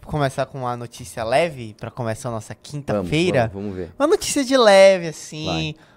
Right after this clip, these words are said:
Speaker 1: pouco preocupante.
Speaker 2: Lewandowski. Estado não hesitará em usar poder de polícia contra fake news. Isso aqui, irmão, eu vou te falar. Quando que foi? Faz uns, uns quatro meses, teve um relatório no clube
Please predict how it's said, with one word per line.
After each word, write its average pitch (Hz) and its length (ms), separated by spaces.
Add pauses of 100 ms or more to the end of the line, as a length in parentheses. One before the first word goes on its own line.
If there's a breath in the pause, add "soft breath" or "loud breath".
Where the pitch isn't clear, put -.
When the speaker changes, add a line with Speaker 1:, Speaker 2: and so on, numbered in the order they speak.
(140 soft breath)
Speaker 1:
pouco 165 260
preocupante. 156 880
Speaker 2:
Lewandowski. 190 880 (160)
Estado 202 500
não 190 240
hesitará 151 680
em 131 120
usar 117 300
poder 117 340
de 156 80
polícia 127 480
contra 113 340
fake 120 240
news. 104 200
Isso 151 200
aqui, 120 220
irmão, 98 220
eu 92 40
vou 104 80
te - 80
falar. 95 300 (840 soft breath)
Quando 220 240
que 101 140
foi? 104 480 (1080)
Faz 123 340
uns, - 480 (240)
uns 113 200
quatro 180 420
meses, 113 640 (640 soft breath)
teve 175 220
um 170 40
relatório 127 460
no 104 140
clube 101 480